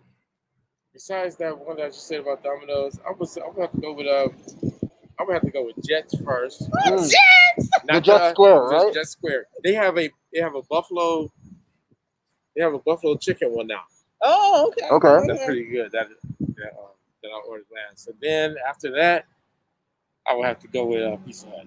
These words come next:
Speaker 2: Yeah, okay. What
Speaker 3: Okay.
Speaker 2: about you?
Speaker 3: My favorite pizza in town, um, so on Michigan and Trumbull in Corktown, there's a place called Michigan and Trumbull,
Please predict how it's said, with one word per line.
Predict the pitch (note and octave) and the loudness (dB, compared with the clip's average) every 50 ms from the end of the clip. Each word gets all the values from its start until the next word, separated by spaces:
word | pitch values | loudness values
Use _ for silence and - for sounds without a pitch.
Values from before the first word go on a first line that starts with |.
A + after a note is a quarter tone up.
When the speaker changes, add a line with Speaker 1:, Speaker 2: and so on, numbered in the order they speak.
| - - | -12 -8
Speaker 2:
Yeah, | F3+ G#3 G3 G3 G3+ A3 | -4 -2 0 0 0 -2
okay. | A3+ A3 F#3+ F#3+ G3+ G3+ | -4 -6 -8 -8 -4 0
What | D#4+ F4 D4+ | 2 4 4
Speaker 3:
Okay. | F4 E4+ | 6 8
Speaker 2:
about | - F4+ F4+ - | 8 8 8 6
you? | - - - - - - _ _ _ _ _ _ _ _ - | 4 2 0 -6 -20 -20 _ _ _ _ _ _ _ _ 2
Speaker 3:
My | D#3+ F3 F3+ | 4 4 6
favorite | - G#3+ G#3 G#3 G3+ - | 8 6 8 8 6 4
pizza | - G3 F#3+ - - G3 F3+ F3+ | 2 -10 -2 4 6 8 8 8
in | F3 E3+ | 6 2
town, | - F#3 E3 E3 F3+ G3 G#3 G#3 G3 - - C#3 | 4 6 6 8 8 6 4 2 0 -4 0 4
um, | D3 D#3 D#3 D#3 D#3 D#3 D#3 D#3 D3+ D3+ D3 C#3+ - - _ _ _ _ _ _ _ _ _ _ _ _ _ _ _ _ _ _ _ | 6 6 8 8 8 8 8 8 6 6 4 0 -10 -12 _ _ _ _ _ _ _ _ _ _ _ _ _ _ _ _ _ _ _
so | _ - F3+ F3 F3 E3+ E3+ D3+ | _ 4 6 6 8 6 6 4
on | D#3 E3 E3+ E3+ E3+ | 4 2 2 0 0
Michigan | G3+ G3+ - A3 G3+ | -4 -4 -4 -4 -8
and | F#3+ F#3 - | -8 -6 -2
Trumbull | A3 A3 A3 F#3+ G3 G3 G#3+ - _ - | 0 0 0 0 -2 -6 -6 -8 _ -16
in | E3+ D#3+ - | -16 -10 -6
Corktown, | - F#3 F#3 - - F3+ C#3+ C#3 D3 D3+ D3 _ _ - - - - | -4 -4 -4 -2 0 0 2 2 0 -2 -6 _ _ -16 -14 -8 -2
there's | D#3 D#3 D3 D#3+ | -2 0 0 0
a | |
place | - F3+ E3+ E3 | 2 2 2 4
called | - F3+ E3 D#3+ - | 4 4 4 4 4
Michigan | - - - E3 D3+ | 2 0 0 -4 -6
and | - - | -4 0
Trumbull, | G3 G3 F#3+ E3+ C3 C#3 - | 0 0 0 0 -2 -6 -6